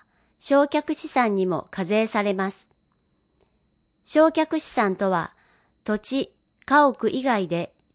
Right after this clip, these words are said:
事業に供する資産で、その減価償却費や減価償却額が所得の計算上、損金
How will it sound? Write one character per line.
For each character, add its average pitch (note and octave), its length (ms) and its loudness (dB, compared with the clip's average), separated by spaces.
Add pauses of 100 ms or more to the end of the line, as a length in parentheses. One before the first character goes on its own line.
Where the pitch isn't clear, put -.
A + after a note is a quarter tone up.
(140)
事 C#4+ 160 -2
業 B3 240 2
に F3 160 -2
供 A3+ 280 -2
す A#3+ 140 -6
る F#3+ 140 -2
資 - 160 -12
産 E3+ 300 -4
で、 D#3 220 -8 (1200)
そ B3 160 0
の C#4 160 4
減 C4+ 260 0
価 C#4 100 -2
償 C#4 280 0
却 C4+ 320 -4
費 G3+ 140 -4
や F#3 220 0 (340)
減 C4+ 260 0
価 C4+ 100 -2
償 C4 280 0
却 C4 260 -4
額 F#3+ 300 -6
が F#3+ 220 -2 (380)
所 - 180 -6
得 C4 240 0
の C4 140 0
計 B3 260 0
算 A#3 300 0
上、 G#3+ 320 2 (380)
損 C#4+ 340 4
金 C4+ 340 -2